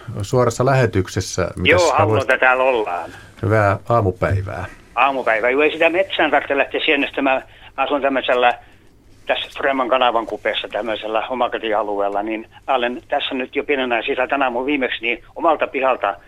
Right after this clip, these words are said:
Speaker 2: poiminut kolme ykkösluokan herkkutättiä viipaloon ja pistän koivumaan.
Speaker 1: E-, eli ei mennä merta edemmäs kalaan eikä pihaa edemmäs sieneen.
Speaker 2: Ei, no ei, ja kalavesi on tuossa sanotaan kahdensadan metrin päässä ja sien-, sienet kasvaa tuossa ikkunan alla.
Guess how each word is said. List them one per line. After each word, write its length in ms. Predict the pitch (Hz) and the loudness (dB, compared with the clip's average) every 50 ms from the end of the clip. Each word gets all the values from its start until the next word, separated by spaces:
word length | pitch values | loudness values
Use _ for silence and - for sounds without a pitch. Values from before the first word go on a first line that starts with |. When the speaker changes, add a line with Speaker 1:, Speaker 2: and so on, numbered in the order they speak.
| - - - _ _ _ _ _ - | -20 -20 -20 _ _ _ _ _ -4
Speaker 2:
poiminut 380 | 127 127 117 117 117 120 - - | -4 -2 0 0 -2 -2 -2 0
kolme 420 | - 135 147 135 123 107 107 - - - | 0 0 2 2 0 -2 -2 -4 -4 -8
ykkösluokan 440 | - - - - - 113 101 101 | -8 -6 -8 -6 -4 -4 -4 0
herkkutättiä 680 | 117 147 - - - 127 - - 104 - - - 113 101 | -2 -2 -2 -2 -6 -8 -4 -4 -4 -4 -4 -6 -4 -2
viipaloon 380 | 120 120 117 117 113 104 104 104 | -2 -2 -2 -2 -4 -4 -4 -6
ja 40 | |
pistän 240 | 90 - - - 107 | -8 -10 -10 -10 -8
koivumaan. 640 | 104 101 101 95 - 101 - - - - - - - - - - - - - - - - - - - - - - - - - - - - - - - - - - - - - - - - - 190 - | -6 -6 -8 -8 -8 -12 -12 -10 -10 -8 -8 -12 -16 -18 -20 -20 -20 -20 -18 -18 -18 -18 -18 -18 -20 -20 -20 -20 -20 -20 -20 -20 -20 -20 -20 -16 -14 -14 -14 -14 -16 -16 -16 -14 -12 -6 -6 -6 -4
Speaker 1:
E-, 120 | - 139 - - | -2 -4 0 2
eli 200 | 104 101 101 107 | 2 2 4 4
ei 120 | 107 98 | 4 4
mennä 240 | 98 104 104 107 104 | 4 4 4 4 6
merta 320 | 110 127 127 - - 113 | 6 6 6 6 4 4
edemmäs 280 | 107 104 101 101 98 - | 4 6 4 2 0 0
kalaan 340 | - 123 117 110 104 95 95 | 2 4 4 6 4 4 4
eikä 200 | 95 92 - - | 2 2 0 2
pihaa 340 | - 120 110 107 101 87 90 | 2 4 4 4 4 4 2
edemmäs 360 | 92 92 92 92 87 - - | 2 2 2 0 -2 0 0
sieneen. 480 | 113 104 98 90 87 85 90 110 110 - - - - - - - 110 - - | 2 4 4 4 2 0 0 -2 -2 -4 -6 -12 -20 -20 -14 -14 -12 0 2
Speaker 2:
Ei, 200 | 151 151 139 127 | 2 4 4 2
no 160 | 139 147 143 | 2 2 2
ei, 220 | 151 147 139 151 | 2 2 0 2
ja 120 | 143 143 151 135 - 147 - - | 2 2 0 0 -2 -4 -2 2
kalavesi 480 | 147 156 160 143 135 131 123 139 139 | 2 4 4 4 0 0 0 0 0
on 80 | 135 131 | 0 2
tuossa 220 | 151 131 - 151 - | 0 0 0 0 0
sanotaan 280 | 151 139 - 139 135 160 | -2 0 2 2 2 4
kahdensadan 480 | 170 - 147 135 127 131 135 123 117 | 2 2 2 -2 0 0 0 0 0
metrin 260 | 117 107 107 120 117 | -2 -2 -2 -4 -2
päässä 280 | 110 120 120 117 - 139 | 0 0 -2 0 0 0
ja 100 | 123 117 | 0 0
sien-, 260 | 135 151 127 123 113 - | 2 0 0 0 0 -4
sienet 240 | 143 135 127 - | -4 -4 -4 -6
kasvaa 320 | - 123 120 - - 127 117 | -4 -6 -6 -2 -2 -4 -4
tuossa 260 | - 120 - - 147 | -2 -4 -2 -2 -2
ikkunan 400 | 131 - - 127 117 107 113 113 | -2 -4 -6 -6 -4 -4 -2 0
alla. 340 | 107 101 87 80 - - | -2 -2 -2 -6 -12 -16